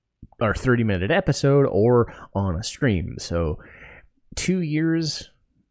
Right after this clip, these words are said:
you know, it, it's a nice, good, cool thing. Um, and the next game we do will be Bravely Default. Um, nice Final Fantasy-esque gameplay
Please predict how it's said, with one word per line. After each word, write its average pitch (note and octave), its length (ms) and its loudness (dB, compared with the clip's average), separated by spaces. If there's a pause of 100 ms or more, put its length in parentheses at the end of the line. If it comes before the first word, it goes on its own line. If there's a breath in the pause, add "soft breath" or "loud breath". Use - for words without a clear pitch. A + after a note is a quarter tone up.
you A#2 120 -2
know, F#2+ 300 -2
it, B2+ 180 0
it's C#3 200 0
a C#3 60 2
nice, B2+ 840 -2 (360)
good, G2 440 0
cool E2+ 360 -6
thing. G#2 520 -4 (460 loud breath)
Um, G2+ 600 0 (340)
and A#2 160 0
the A#2 120 2
next C3+ 320 0
game A#2+ 320 0
we C#3+ 120 0
do D3 260 2
will B2+ 180 0
be F#2+ 140 0
Bravely A2+ 680 0
Default. B2+ 680 0 (920)
Um, E2 540 -2 (360)
nice - 720 -2 (180)
Final C3 340 0
Fantasy-esque B2 840 0 (160)
gameplay C3+ 800 0